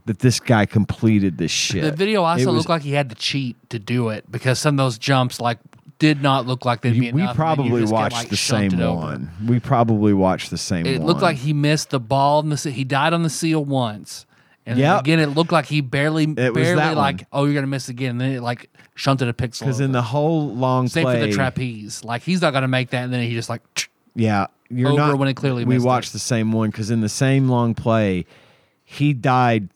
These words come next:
Speaker 1: two times in the entire game, which were the hardest parts of it.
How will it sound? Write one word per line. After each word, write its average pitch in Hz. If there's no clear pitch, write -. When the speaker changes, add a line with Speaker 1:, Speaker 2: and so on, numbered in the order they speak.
Speaker 1:
two 147
times 92
in 107
the 101
entire 101
game, 76
which 120
were 123
the 113
hardest 123
parts 101
of 95
it. 67